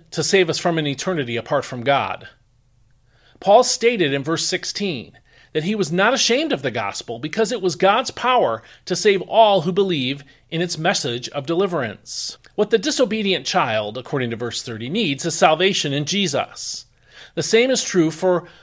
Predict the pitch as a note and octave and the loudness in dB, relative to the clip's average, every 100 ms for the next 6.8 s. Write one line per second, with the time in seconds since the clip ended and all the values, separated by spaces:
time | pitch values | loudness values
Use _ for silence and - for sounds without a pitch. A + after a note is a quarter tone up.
0 | _ - E3+ G3+ G3 E3+ - G3 G#3 G3 | _ 6 8 8 6 4 0 -6 -6 0
1 | F#3+ E3 D3+ E3 E3+ E3 D3 C#3 A2 A#2+ | 4 6 4 6 4 4 0 -4 -4 -4
2 | F#3+ G3+ B2+ B2+ B2 - D3+ B2 B2 F#3+ | -4 -6 -10 -8 -8 -6 -4 -4 -4 -4
3 | F3+ A#2 - A2 G#2 A2 - _ _ - | -4 -6 -6 -8 -6 -6 -8 _ _ -10
4 | C3+ D#3 D3 C3+ - A3+ C#3 D#3+ D#3+ - | 2 2 2 -6 6 6 8 4 -2 -8
5 | - - C#3 - C#3+ A#2+ A#2+ B2 F3+ - | -10 -8 -8 -4 -4 -4 -4 -2 0 0
6 | C3+ A2 G2+ A#2 - A2 A#2+ - | -2 -4 -6 -8 -12 -12 -10 -12